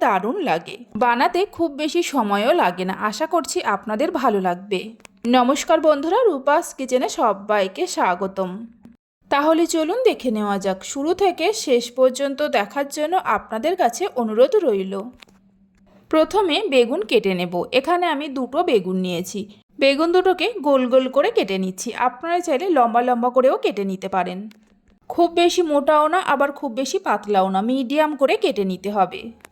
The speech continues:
এইভাবে বানালে যারা বেগুন খেতে একদমই পছন্দ করে না, তারাও চেটে পুটে খেয়ে নেবে। বেগুন দুটো কেটে নেওয়ার পর একটা পাত্রের মধ্যে তুলে নেব। আগেই বেগুন দুটোকে ধুয়ে নিয়েছিলাম,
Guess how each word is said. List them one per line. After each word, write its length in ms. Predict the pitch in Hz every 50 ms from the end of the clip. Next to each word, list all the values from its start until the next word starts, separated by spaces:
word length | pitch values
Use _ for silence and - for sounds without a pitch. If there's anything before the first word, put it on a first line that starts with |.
| _ _ - - _
এইভাবে 500 | - 262 285 294 285 311 294 320 311 339 349
বানালে 420 | 294 277 233 220 254 285 277 262 381 466 453
যারা 280 | 285 277 269 262 277 285
বেগুন 340 | 269 247 247 247 240 302 330 339
খেতে 260 | 320 330 247 240 285 294 - - 247
একদমই 380 | 220 214 214 254 277 302 349
পছন্দ 400 | 330 - 277 262 - 311 302 302 330 330
করে 240 | 330 302 294 302 302
না, 120 | 262 262 330 - -
তারাও 340 | 294 262 269 294 285 269 359 - -
চেটে 260 | 294 247 233 - 269 262
পুটে 240 | - 247 220 359 508 -
খেয়ে 260 | - - 277 226 202
নেবে। 280 | 190 180 175 - 170 - - 233 - _ _ _ _ _ _ _ _ _ _ _ _
বেগুন 320 | 254 262 277 285 269 320 339 320
দুটো 200 | 330 320 349 359
কেটে 280 | - 294 269 233 269 277
নেওয়ার 300 | 277 285 285 294 294 294 294 294
পর 120 | 277 294 311 -
একটা 260 | - 254 - - 294 285
পাত্রের 420 | 285 254 202 196 - - 226 220
মধ্যে 260 | 220 214 214 214 339 - -
তুলে 220 | 392 294 226 202
নেব। 220 | 185 180 170 175 175 - - - 240 - _ _ _ _ _ _ - _ _ _ _ _ _ _ _
আগেই 360 | - 247 254 254 254 349 339 311
বেগুন 320 | 285 294 262 247 254 269 269
দুটোকে 300 | 269 262 247 254 254 370
ধুয়ে 260 | 427 - 320 254 202 190
নিয়েছিলাম, 520 | 190 190 185 180 180 185 240 233 240 247